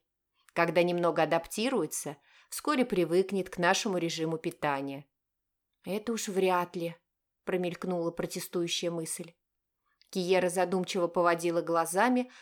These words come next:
будто прикидывая что-то в мыслях, а затем радостно кивнула. «Думаю, это вполне возможно. Я посоветуюсь с Петро,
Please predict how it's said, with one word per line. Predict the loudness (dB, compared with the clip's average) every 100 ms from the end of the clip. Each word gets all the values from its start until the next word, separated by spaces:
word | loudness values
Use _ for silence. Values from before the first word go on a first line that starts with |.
| -2
будто | 0 2 2
прикидывая | 2 2 2 2 2
что-то | 0 -2 -2
в | 0
мыслях, | 0 -2 -4 -8 -10 _ _ -2
а | 0
затем | 0 2 4
радостно | 4 4 0 -2
кивнула. | 0 -2 -2 -4 -6 -10 _ _ _ _ _ _ _ -4
«Думаю, | 4 6 6 4 4
это | 2 2 0
вполне | 2 6 6 6 4
возможно. | 2 2 2 2 0 -6 -10 _ _ -20 -14
Я | 0 2
посоветуюсь | 4 4 4 4 4 4 2
с | 2
Петро, | 2 2 -2 -10